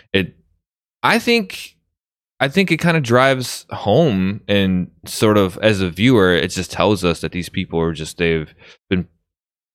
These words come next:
they've, and they, they, well, we don't know this at the time, but I think it kinda tells a story that these people are really fucking pissed, and they're really mad at fedra to the point where they're gonna execute the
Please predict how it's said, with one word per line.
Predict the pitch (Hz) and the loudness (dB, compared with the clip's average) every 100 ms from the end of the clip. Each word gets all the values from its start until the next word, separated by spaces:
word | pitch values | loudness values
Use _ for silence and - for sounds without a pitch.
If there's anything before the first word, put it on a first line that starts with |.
| _ _ _ _ | _ _ _ _
they've, | 92 92 87 | -6 -6 -2
and | 117 | 0
they, | 123 | 2
they, | 110 123 95 | 2 0 0
well, | 110 110 | 0 2
we | 131 | 2
don't | 110 | 4
know | 107 | 2
this | 107 98 | 0 -4
at | |
the | 87 | -4
time, | 104 110 92 | 0 0 0
but | |
I | 85 | -2
think | 107 90 | -2 -2
it | |
kinda | 95 | -2
tells | 104 95 | 0 -4
a | 82 | -4
story | - 98 | 0 0
that | 87 | 0
these | 95 | -4
people | 113 101 | -4 -2
are | 90 | -2
really | 90 107 117 113 104 | 0 2 4 4 2
fucking | 95 - 98 92 90 | -4 0 0 0 -6
pissed, | 101 104 87 - - | 0 2 0 -4 -10
and | 87 | -6
they're | 87 | -6
really | 85 98 101 | -4 0 0
mad | 90 90 85 | 0 0 -2
at | - | 0
fedra | 101 87 82 | -2 0 -4
to | 85 | -6
the | 87 | -8
point | - 95 | -6 -6
where | 80 | -4
they're | 87 82 | -2 -2
gonna | 82 | -4
execute | 80 - 87 - 85 | -6 -8 -10 -8 -8
the | - 80 | -4 -2